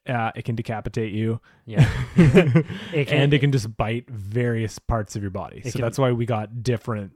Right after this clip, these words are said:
Speaker 2: Yeah.
Speaker 1: kinds of attacks.
Speaker 2: And we got, uh, one guy was thrown into the, the fan boat's fan.
Speaker 1: Mm-hmm. That's true.
Speaker 2: Yeah.
Speaker 1: Wasn't he, like, checked into the
Speaker 2: Kinda
Speaker 1: fan
Speaker 2: checked,
Speaker 1: by
Speaker 2: thrown, yeah.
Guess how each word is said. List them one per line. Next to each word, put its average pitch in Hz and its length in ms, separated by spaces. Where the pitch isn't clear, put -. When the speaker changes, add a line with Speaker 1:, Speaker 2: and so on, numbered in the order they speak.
Speaker 2:
Yeah. 104 120
Speaker 1:
kinds 98 180
of 92 100
attacks. - 280
Speaker 2:
And 135 120
we 143 80
got, 131 320
uh, 117 200
one 113 240
guy 110 120
was 104 140
thrown 107 280
into 104 220
the, 98 460
the 110 80
fan 107 260
boat's 101 240
fan. 107 400
Speaker 1:
Mm-hmm. 123 340
That's 104 220
true. 147 240
Speaker 2:
Yeah. - 100
Speaker 1:
Wasn't 135 200
he, 170 80
like, 139 280
checked - 420
into 165 380
the 160 120
Speaker 2:
Kinda 135 240
Speaker 1:
fan 170 100
Speaker 2:
checked, 127 500
Speaker 1:
by 113 280
Speaker 2:
thrown, 135 100
yeah. 104 280